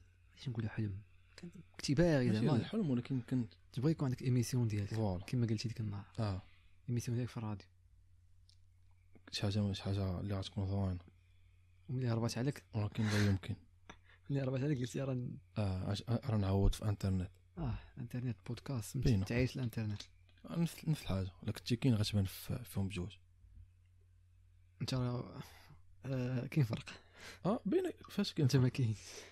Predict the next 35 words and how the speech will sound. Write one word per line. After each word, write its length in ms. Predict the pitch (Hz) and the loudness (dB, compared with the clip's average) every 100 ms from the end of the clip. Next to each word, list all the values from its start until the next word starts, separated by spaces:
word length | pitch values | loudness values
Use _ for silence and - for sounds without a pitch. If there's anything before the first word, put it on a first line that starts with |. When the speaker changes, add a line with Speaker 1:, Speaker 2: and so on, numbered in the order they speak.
| - - - | -20 -20 -8
Speaker 2:
على 140 | 381 | -6
حساب، 420 | - - 208 196 254 | -6 2 2 4 2
لا، 140 | 381 | 2
ما، 320 | 403 403 392 | 2 -2 -2
ما 60 | 370 | -4
تعرفش 260 | 247 - 196 | -4 -6 -2
شنو 160 | 151 127 | 2 2
كاين. 200 | - - - - - - 196 214 - - - - - - - | 0 -6 -12 -18 2 4 6 2 -8 -10 -8 -4 -2 -2 0
ما 80 | 147 | 2
تعرفش 260 | 165 208 160 | 4 4 2
الوقت 160 | 160 | 0
شنو 180 | - 117 | 0 -2
تجيب. 240 | 101 90 - - - | 0 -6 -8 -16 -14
Speaker 1:
آه، 240 | - - 151 | -12 -6 -2
علاش 220 | 170 190 | 0 2
ما 60 | |
كاينش؟ 240 | 180 220 170 | 4 4 4
حيت 180 | 151 143 | 2 0
هادشي 180 | - | 2
ما 100 | 160 | 2
عطينوش، 440 | 120 143 165 147 143 | 4 6 6 6 4
ما 260 | 127 117 | -2 0
عطينوش 320 | 120 160 156 117 | 0 4 4 4
الجهد، 300 | 113 104 - | 4 2 0
ما 80 | 117 | -2
عطينوش 300 | 123 139 139 | 2 2 4
اولويه، 420 | 143 131 127 139 | 4 4 8 8
ما 60 | 127 | 8
عطينوش 220 | 123 120 | 4 2
حتى 140 | - | 2
حاجه. 280 | 117 113 127 - - - - | 2 2 0 -8 -20 -20 -18
Speaker 2:
حنايا؟ 420 | - 185 190 107 - | 0 2 4 2 0
Speaker 1:
اه. 240 | 127 104 101 - - - 320 | -2 -2 -4 -14 -20 -12 -2
Speaker 2:
اه، 260 | 170 117 110 | 0 0 -2
شويه. 460 | - 330 175 101 | -2 0 2 4